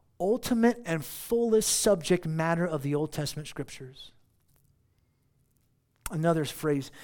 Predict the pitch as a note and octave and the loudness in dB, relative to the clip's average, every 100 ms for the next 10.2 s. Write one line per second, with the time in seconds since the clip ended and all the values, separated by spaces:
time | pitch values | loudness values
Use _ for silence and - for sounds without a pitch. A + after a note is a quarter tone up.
0 | - - G#3 F#3 E3+ - - F3+ - - | -14 -2 2 2 0 0 2 2 -2 -20
1 | - - D#3+ C#3+ F#3+ G#3+ A3 G#3+ G#3 G#3 | -14 -4 -2 0 2 4 6 6 4 2
2 | F3 - - F3+ D#3+ - D3 C#3+ C#3+ C#3+ | -2 -2 -4 0 0 -2 -6 -4 -2 -2
3 | C3+ B2 - - - A#2 - - - _ | -6 -8 -8 -12 -14 -20 -20 -20 -20 _
4 | _ _ _ _ _ _ _ _ _ _ | _ _ _ _ _ _ _ _ _ _
5 | _ _ _ _ _ _ _ _ _ _ | _ _ _ _ _ _ _ _ _ _
6 | _ _ _ _ _ _ _ _ _ _ | _ _ _ _ _ _ _ _ _ _
7 | _ _ _ _ _ _ _ _ - G#3+ | _ _ _ _ _ _ _ _ -4 0
8 | E3+ E3 - - F3+ F#3+ G3+ G#3 G#3 G3+ | 0 -2 -16 -10 2 6 6 6 6 4
9 | E3+ F#3 A3 - F3+ D#3+ A#3 G3+ D#3+ G3 | 2 4 4 2 2 8 10 10 6 2
10 | G3 | 2